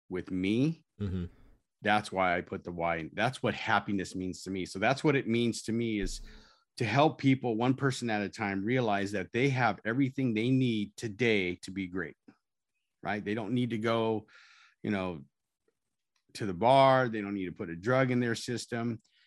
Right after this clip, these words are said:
Speaker 1: i-, if you think about it, the universe, God, whatever you want to call it, has given us everything we need. We just have to learn how to tap into it. So that's what I mean by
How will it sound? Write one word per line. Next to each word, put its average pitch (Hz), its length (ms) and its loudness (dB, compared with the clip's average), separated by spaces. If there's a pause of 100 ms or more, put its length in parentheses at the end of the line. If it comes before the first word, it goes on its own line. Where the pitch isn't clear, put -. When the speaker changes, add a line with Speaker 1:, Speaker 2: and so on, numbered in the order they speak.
(340)
Speaker 1:
i-, - 40 -8
if 98 280 -8
you 101 80 -2
think 143 220 2
about 104 260 2
it, 92 100 -4
the 90 80 -6
universe, 117 560 0
God, 101 320 0
whatever 101 280 -2
you 113 80 -2
want 104 160 0
to 90 60 -6
call 104 280 -2
it, 90 100 -6
has 92 160 -8
given 101 280 -2
us 85 180 -6
everything 90 360 -8
we 87 100 -6
need. 90 300 -6 (460)
We 110 120 -4
just - 160 -10
have 101 160 -4
to 101 80 -8
learn 95 200 -4
how 92 100 -6
to 87 100 -4
tap 90 300 -6
into 87 320 -8
it. 57 160 -14
So 87 260 -8
that's 110 280 2
what 101 100 -2
I 101 160 4
mean 95 240 -4
by 82 200 -4